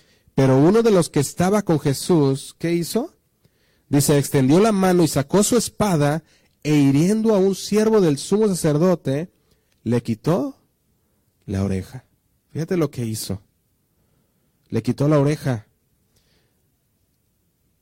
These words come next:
Viene la pregunta una vez más. ¿Tú crees que Jesús no se hubiera podido defender de aquellos hombres? Sí, pero ese no era el plan ni el propósito de Dios.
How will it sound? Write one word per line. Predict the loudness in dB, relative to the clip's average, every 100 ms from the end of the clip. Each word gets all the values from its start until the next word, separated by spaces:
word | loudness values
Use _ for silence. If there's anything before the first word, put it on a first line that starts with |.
| _ _ -4
Viene | 0 2
la | 2
pregunta | 2 2 2 2
una | 0
vez | 2 0
más. | 0 -2 -4 -10 -20 _ _ _ _ _ -2
¿Tú | 0
crees | 0 0
que | 0
Jesús | 0 0 0
no | 2
se | 0
hubiera | 0 0 0
podido | 2 2 2
defender | 0 -2 -2 -2 -2 -2 -6 -8
de | -8
aquellos | -2 -2 0
hombres? | -2 -2 -6 -12 -20 _ _ _ _ _ _
Sí, | -18 -10 -10 -10 _ _ _ _
pero | -4 -2
ese | 0 0
no | 0
era | 0
el | -2
plan | -4 -4 -4 -8 -12
ni | -10
el | -8
propósito | -6 -8 -6 -8 -8 -8
de | -8
Dios. | -8 -8 -12 -18 _